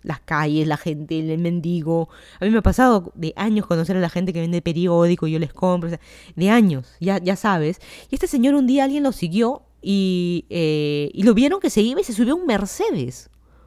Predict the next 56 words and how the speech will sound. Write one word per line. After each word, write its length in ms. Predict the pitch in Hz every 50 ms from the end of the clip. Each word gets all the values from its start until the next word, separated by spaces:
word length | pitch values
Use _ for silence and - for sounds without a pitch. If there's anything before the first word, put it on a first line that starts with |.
| - -
Es 100 | 214 -
un 80 | 370
señor 240 | 359 - 247 247 277
que 60 | 262
estaba 160 | 254 - 269 262
pidiendo 220 | - 240 262 247
limosna, 500 | 196 170 175 185 208 277 277 285 349 392 440 - _ _ _ _ - - _ _ _ _ _
que 120 | - 175
no 120 | 185 190 180
tenía 220 | - 170 180 202
para 100 | - 208
sus 160 | - 175 165 226
hijos, 180 | 254 - 254
se 60 | 185
subió 140 | 180 208 247
a 20 | 277
un 60 | 302
Mercedes 440 | 294 202 202 - 254 247 262 370 147
y 80 | 180 208
mientras 260 | 208 180 165 170 -
hablaba 300 | 180 180 208 233 247 262
por, 260 | 254 202 180 170 160 170
eh, 400 | - - - - - - 104 107 185
mientras 220 | 202 175 190 190
iba 140 | 214 254 254
caminando 340 | 262 254 208 196 226 247 254
iba 80 | 233
hablando 220 | 208 208 214 220 -
con 140 | 202 185
su 120 | 156 160 165
i-, 100 | 156 151
por, 260 | - - 175 170 165
con 140 | - 175 175
su 80 | 160 190
iPhone. 360 | 185 160 - - 135 135 123 - - _ _ _ _ _ _ _ _ _ _
"Señor, 360 | _ - 226 220 254 285 269 214
¿y 60 | 185
qué 100 | - 247
pasó? 320 | - 294 - - 339 262
No, 160 | 208 220 247
que 100 | 240 -
era 100 | 294 285
in-, 320 | 285 294 254 226 220 202 -
indigente, 460 | 127 196 208 202 - 269 277 262 247
que 100 | 226 226
sus 220 | 196 202 185 -
hijos 300 | 269 277 269 - 262 220
y 80 | 226 208
qué 100 | - 254
sé 160 | - 262 247
yo", 180 | 240 262 269 240
y 140 | 220 220 -
un 160 | - 226 240 311
Mercedes, 800 | 330 302 226 208 - - - 330 392 370 233 156 139 139 - -
una 180 | 202 214 247 233
locura, 460 | 196 165 139 - 196 180 151 123 123